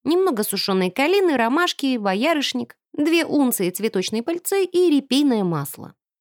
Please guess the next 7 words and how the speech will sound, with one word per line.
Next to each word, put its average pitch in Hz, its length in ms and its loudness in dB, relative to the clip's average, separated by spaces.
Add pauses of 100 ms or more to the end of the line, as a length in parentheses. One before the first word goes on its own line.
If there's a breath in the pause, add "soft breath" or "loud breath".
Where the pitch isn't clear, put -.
(240)
«У 294 100 -2
ваших 302 340 -2
нанимателей, 277 760 2
месье 247 380 0
Рубен, 220 400 0 (140)
одинаковые 233 680 0
вкусы?» - 520 -4